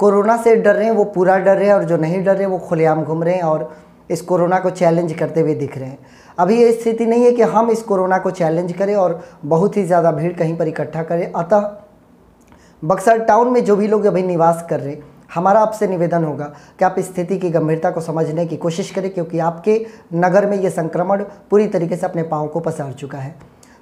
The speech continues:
कोई गली, कोई मोहल्ला अब शेष नहीं रहा बक्सर में जहाँ पर संक्रमण नहीं पाया गया है और जितनी ज़्यादा टेस्टिंग हो रही है उतनी ही ज़्यादा, अ, संक्रमण की पुष्टि हो रही है। अभी फ़िलहाल हम आपको बता दें कि अट्ठाईस नए केसेज आए हैं, इनमें से आठ-, साथ ही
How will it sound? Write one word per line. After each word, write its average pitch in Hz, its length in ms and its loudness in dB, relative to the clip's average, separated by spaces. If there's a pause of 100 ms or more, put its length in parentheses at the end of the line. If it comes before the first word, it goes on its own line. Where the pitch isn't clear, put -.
कोई 247 160 4
गली, 208 280 2
कोई 226 200 2
मोहल्ला 190 360 2
अब 180 80 0
शेष 180 360 -6
नहीं 180 160 -4
रहा 175 160 2
बक्सर 170 320 -2
में 175 120 -4
जहाँ 160 200 -4
पर 165 140 -6
संक्रमण 165 480 -6
नहीं 165 220 -4
पाया 139 240 -8
गया 135 200 -12
है 139 120 -14 (500)
और 185 120 2
जितनी 220 400 2
ज़्यादा 185 320 4
टेस्टिंग 185 420 -4
हो 180 80 -2
रही 190 100 -2
है 190 60 0
उतनी 170 240 -2
ही 180 140 -4
ज़्यादा, 160 300 -2 (480)
अ, 147 180 0
संक्रमण 170 460 0
की 175 120 -6
पुष्टि 160 340 -6
हो 135 100 -4
रही 135 160 -8
है। 147 100 -12 (320)
अभी 202 180 2
फ़िलहाल 233 320 4
हम 226 100 2
आपको 226 220 0
बता 190 200 2
दें 196 140 0
कि 196 80 0
अट्ठाईस 202 420 0
नए 202 160 0
केसेज 175 380 -4
आए 151 180 -2
हैं, 185 200 -10 (320)
इनमें 214 220 2
से 220 140 0
आठ-, - 640 -4
साथ 185 240 2
ही 233 120 -2